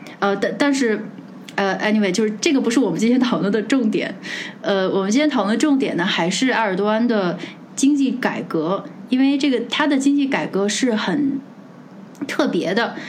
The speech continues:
可以说在所有的发展中的经济体中，他的选择的一个道路也是比较特别的，所以他们选择的是一种非正统的经济学，嗯，类似于是一个新的经济学的实验。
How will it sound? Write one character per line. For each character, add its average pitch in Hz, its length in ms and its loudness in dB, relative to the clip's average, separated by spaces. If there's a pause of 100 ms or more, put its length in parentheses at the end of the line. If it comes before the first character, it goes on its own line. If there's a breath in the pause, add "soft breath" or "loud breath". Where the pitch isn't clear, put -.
(120 loud breath)
可 262 140 2
以 269 120 4
说 240 300 0
在 240 260 0
所 214 160 -2
有 233 80 0
的 208 120 0
发 240 200 0
展 202 220 0
中 208 180 0
的 220 80 2
经 220 220 0
济 214 60 2
体 208 160 -4
中， 175 220 -2
他 233 220 0
的 254 80 0
选 - 240 -2
择 175 160 -2
的 190 60 0
一 196 40 -2
个 208 120 0
道 220 200 0
路 208 60 0
也 175 140 -2
是 196 260 -2
比 175 140 -6
较 - 140 -4
特 - 240 -4
别 - 180 -4
的， - 180 -6 (300 loud breath)
所 214 120 -2
以 208 40 -2
他 262 140 2
们 269 100 4
选 190 240 -2
择 175 140 0
的 196 80 -2
是 214 160 -2
一 214 40 2
种 165 240 -2
非 - 240 0
正 277 220 2
统 - 240 -2
的 - 60 -2
经 202 200 0
济 202 120 0
学， 175 300 -2 (460 loud breath)
嗯， 180 360 2
类 240 140 2
似 233 200 -2
于 214 60 2
是 214 400 0
一 185 160 0
个 202 260 0
新 233 260 0
的 214 140 0
经 196 180 -2
济 220 80 2
学 208 200 -2
的 214 80 0
实 254 220 -2
验。 208 220 0